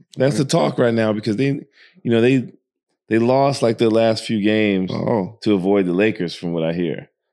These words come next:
Speaker 2: Mm, they wanna try to get the, but you know, that might be N B A thing setting it up for a Laker Clippers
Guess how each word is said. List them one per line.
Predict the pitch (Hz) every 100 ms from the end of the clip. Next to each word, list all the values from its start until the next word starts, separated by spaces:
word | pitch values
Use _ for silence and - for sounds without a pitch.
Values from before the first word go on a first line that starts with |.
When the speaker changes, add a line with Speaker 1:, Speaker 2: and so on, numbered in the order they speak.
| - 90
Speaker 2:
Mm, | 104 123 113 98 95
they | 98
wanna | 98 98 90
try | 101 90
to |
get | 90 92
the, | 85 -
but | 98 110
you | 160
know, | 190 202
that | - 196
might | 180 196
be | 180 151
N | 147
B | 143
A | 143
thing | 143 131 117
setting | - 117 117
it | 117
up | 117 -
for | 110 104 92 -
a | 92
Laker | 98 110 104 98
Clippers | - 113 110 107 104